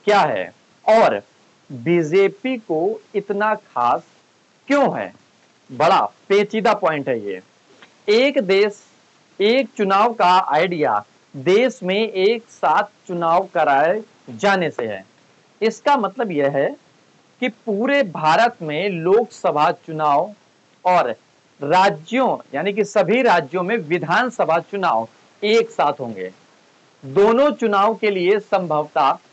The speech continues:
वोटिंग भी एक साथ या फिर आसपास ही होगी। वर्तमान में लोकसभा और राज्य विधानसभा के चुनाव सरकार पांच साल में कार्यकाल पूरा होने पर या फिर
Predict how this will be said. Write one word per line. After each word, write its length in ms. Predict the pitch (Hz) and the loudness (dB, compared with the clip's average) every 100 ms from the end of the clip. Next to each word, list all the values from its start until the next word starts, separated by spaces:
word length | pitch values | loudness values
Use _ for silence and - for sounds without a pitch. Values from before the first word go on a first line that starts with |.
| _ | _
वोटिंग 560 | 131 127 175 175 240 233 | -10 -2 -2 -2 -4 -4
भी 320 | 160 185 226 185 | -2 -4 -4 -4
एक 280 | 180 202 | -2 -2
साथ 340 | - 175 156 220 - _ _ 160 | -2 0 0 0 -4 _ _ -6
या 240 | 196 220 | 0 0
फिर 300 | - 180 - - 151 | 0 -4 -4 -4 -2
आसपास 540 | 175 - - 120 123 | 0 -2 -4 -6 -6
ही 100 | 123 | -10
होगी। 280 | 113 101 92 - _ _ _ _ _ _ _ _ | -12 -12 -14 -20 _ _ _ _ _ _ _ _
वर्तमान 580 | 123 120 165 185 190 220 | -4 -2 0 0 0 0
में 220 | 214 220 | -2 -4
लोकसभा 760 | 202 156 180 202 - 185 190 208 - _ _ _ | -4 -2 -2 -2 -4 -2 -2 -2 -8 _ _ _
और 460 | 180 226 220 107 110 | 2 4 4 0 -6
राज्य 400 | 127 175 196 185 | 0 0 0 -4
विधानसभा 640 | 208 196 175 196 190 156 160 | -2 0 0 0 -2 -2 -2
के 120 | 165 | -4
चुनाव 460 | - 185 196 117 107 _ _ | -8 -2 0 0 -4 _ _
सरकार 460 | - 226 214 220 240 | -2 0 2 2 2
पांच 440 | - 220 220 226 | 0 0 2 0
साल 280 | - 196 202 | 0 0 0
में 160 | 190 180 | -2 -4
कार्यकाल 1080 | 180 160 214 - _ _ _ - 151 170 196 | 0 0 -2 -8 _ _ _ -2 0 2 0
पूरा 320 | 165 151 175 | -4 0 0
होने 340 | 151 143 196 | 0 -2 -2
पर 260 | 202 110 107 127 | -2 -4 -6 -2
या 160 | 190 | -2
फिर 420 | 180 - - 110 | 0 0 0 0